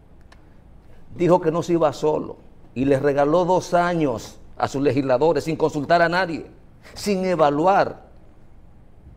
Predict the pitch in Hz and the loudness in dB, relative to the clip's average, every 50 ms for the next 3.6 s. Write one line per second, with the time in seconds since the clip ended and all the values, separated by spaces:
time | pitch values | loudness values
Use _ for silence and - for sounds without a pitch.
0 | - - - - - 202 196 175 156 127 - - 185 202 202 208 196 190 185 - | -20 -20 -14 0 4 6 6 6 4 0 -2 0 0 0 2 0 -2 -4 -4 -4
1 | 156 147 113 - - 165 175 185 180 165 147 156 147 127 104 135 165 185 175 147 | -6 -8 -8 -2 -2 -2 -2 0 -2 -2 -2 0 -2 -2 -4 -4 -4 -4 -4 -4
2 | - - - - - - 170 165 165 170 160 147 - - - 180 170 208 165 - | -8 -12 -18 -20 0 2 2 2 2 0 -2 -2 -2 -6 -10 -6 -6 -6 -4 -2
3 | 190 170 - 151 147 151 170 175 160 127 110 | -4 0 2 2 4 4 2 2 0 -2 -6